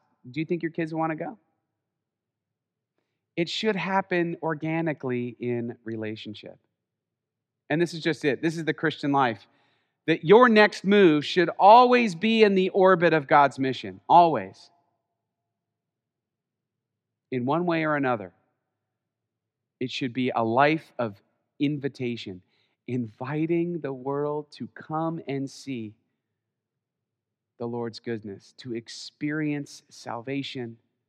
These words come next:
to allow themselves and their hearts to be transformed by Jesus Christ. Why? 'Cause we want for them what God wants for them.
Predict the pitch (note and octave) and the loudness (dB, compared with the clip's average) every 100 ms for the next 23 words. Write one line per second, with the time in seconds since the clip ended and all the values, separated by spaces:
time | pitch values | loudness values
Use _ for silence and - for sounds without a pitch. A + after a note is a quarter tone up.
0 | _ _ _ _ _ _ _ _ _ _ | _ _ _ _ _ _ _ _ _ _
1 | _ _ _ _ C3 C3+ D3 C3+ B2 - | _ _ _ _ -8 -2 -2 -2 -6 -4
2 | C#3 C#3 C#3+ C3 - - _ A2+ A2 - | 0 2 0 -2 -12 -20 _ -16 -16 -8
3 | C3+ C3+ C3+ - A#2 - - B2 C3 - | -4 -4 -6 -14 -14 -14 -10 -6 -6 -10
4 | - - B2 B2 G#2 G2+ G2+ A2 G#2+ G#2+ | -18 -12 -6 -6 -6 -10 -14 -16 -14 -14
5 | G#2 G2+ - G#2+ - _ _ _ _ _ | -16 -20 -20 -20 -20 _ _ _ _ _
6 | _ _ _ _ _ _ _ _ C3 D3+ | _ _ _ _ _ _ _ _ 4 4
7 | D#3+ D#3 B2+ D3 F#3 D3+ D#3+ E3 - _ | 4 -2 -6 -6 -6 -4 -4 -6 -10 _
8 | _ _ _ _ _ - E3+ F#3 E3+ C3+ | _ _ _ _ _ -6 -2 0 0 -2
9 | A2 A2 A#2+ D3 E3 F3+ F#3 D3 A#2+ G#2 | -4 -8 -10 -8 -4 -2 -2 -2 -4 -6
10 | - G2+ G2 | -14 -16 -16